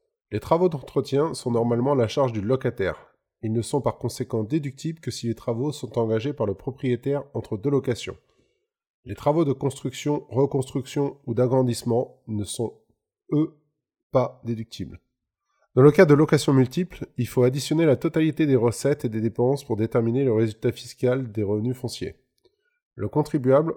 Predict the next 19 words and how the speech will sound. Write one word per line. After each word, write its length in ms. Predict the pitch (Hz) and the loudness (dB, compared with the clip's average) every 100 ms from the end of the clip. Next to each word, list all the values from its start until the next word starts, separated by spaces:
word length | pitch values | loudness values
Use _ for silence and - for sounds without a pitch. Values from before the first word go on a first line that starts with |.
| - | -8
profite 400 | - 123 127 123 | -6 -6 -4 0
alors 480 | 117 120 143 143 - | 2 4 2 -2 -8
d'un 180 | 104 104 | -4 -2
effet 220 | 120 - | -2 -2
de 100 | 123 | -2
mutualisation. 720 | 107 123 135 123 113 104 - 92 _ _ _ _ _ _ _ - | -2 -2 0 0 -2 -4 -8 -16 _ _ _ _ _ _ _ -8
Nous 180 | 120 123 | -2 -2
sommes 260 | - 185 | 2 2
sur 200 | 175 131 | 2 -2
des 100 | 113 | 0
règles 240 | 120 147 123 | 0 0 0
de 60 | |
droit 260 | 117 120 127 | 0 2 2
commun 340 | 131 120 143 | 0 0 0
qui 160 | 156 117 | -4 -8
s'appliquent 440 | - 110 - 151 | -6 -6 -6 -12
sur 200 | - 120 - _ _ _ _ | -10 -14 -14 _ _ _ _
tout 180 | 226 202 | -4 -4
bien 460 | 147 143 156 185 | -4 0 0 -2